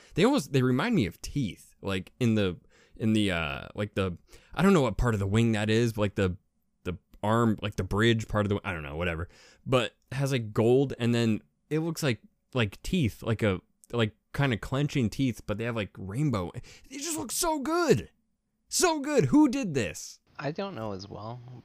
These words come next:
Speaker 2: but I'm, like, I think I'm pretty sure that they came from, like, the art was taken from Dragon Fable
Speaker 1: Okay.
Speaker 2: and put into Adventure Quest.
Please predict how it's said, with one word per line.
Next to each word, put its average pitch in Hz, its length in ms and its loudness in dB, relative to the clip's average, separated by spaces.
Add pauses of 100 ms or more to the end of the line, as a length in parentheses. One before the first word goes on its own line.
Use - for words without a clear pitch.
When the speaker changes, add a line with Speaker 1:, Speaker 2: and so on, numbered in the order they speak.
Speaker 2:
but 107 120 0
I'm, 110 340 -10 (1400)
like, 107 400 -8 (600)
I - 40 -14
think 127 180 -12
I'm 110 220 -12 (340)
pretty 110 320 -10
sure 98 240 -6
that 85 100 -8
they 87 120 -10
came 90 300 -12
from, 85 540 -16 (800)
like, 92 180 -8
the - 100 -2
art 90 340 -4 (300)
was 87 580 -8
taken 73 400 -10
from 82 560 -14 (1200)
Dragon 80 440 -8
Fable - 460 -18 (800)
Speaker 1:
Okay. 151 200 0
Speaker 2:
and - 180 -10
put 64 140 -12
into 85 200 -14
Adventure 82 380 -16
Quest. - 440 -16